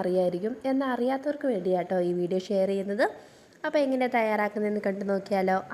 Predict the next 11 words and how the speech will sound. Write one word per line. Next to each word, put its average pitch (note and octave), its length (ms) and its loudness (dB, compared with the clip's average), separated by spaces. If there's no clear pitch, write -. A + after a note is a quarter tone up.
ആദ്യമായിട്ട് D#4 420 0
എൻ്റെ C#4+ 180 2
ചാനൽ A3+ 240 -2
കാണുന്നവർ F#3+ 500 2
ഒന്ന് A3+ 180 -4
സബ്സ്ക്രൈബ് F#3 520 -4
ചെയ്തിട്ട് G3+ 400 0
ഈ B3+ 120 2
വീഡിയോ F3+ 200 2
കാണുക F3 260 0
കേട്ടോ. B3 240 0